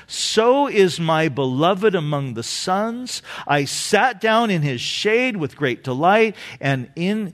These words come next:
and his fruit was sweet to my taste." Here's what she's saying. Being with you is like being out in the woods, tree after tree, and right in the middle is this af-,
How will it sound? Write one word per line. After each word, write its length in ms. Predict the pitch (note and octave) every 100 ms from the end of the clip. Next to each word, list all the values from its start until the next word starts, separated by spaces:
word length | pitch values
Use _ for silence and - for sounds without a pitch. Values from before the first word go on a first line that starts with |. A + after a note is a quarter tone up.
| -
and 180 | D3 C3+
his 260 | D3 -
fruit 540 | - - D#3+ G3+ A#3 C#3+
was 220 | B2+ -
sweet 480 | - C#3 F3+ F#3 -
to 120 | E3+
my 220 | D3 B2+
taste." 800 | - - A#2+ G2+ - - - - - -
Here's 240 | - A3 G3
what 140 | F#3+
she's 220 | - E3+
saying. 260 | - D#3 A#2 - - B2+
Being 400 | B2+ A3+ C#4+ D4+
with 240 | C4+ G#3+ G#3+
you 220 | G#3 D3+
is 140 | C#3+
like 200 | D#3 C3+ - -
being 260 | F#3+ F3+ E3+
out 280 | - A3 C#4
in 140 | D4
the 100 | D4
woods, 540 | A3+ E3+ D3 D3+ C#3
tree 340 | - - A#3 C4
after 300 | C#4 - C#4+
tree, 400 | - F#3+ E3 D3+ - E3+
and 220 | E3 D3+
right 200 | F#3 B3
in 140 | D4
the 80 | C4+
middle 340 | A3 G#3+ G#3+ G3+
is 220 | F3 F3
this 240 | F3 - -
af-, 300 | G3 C4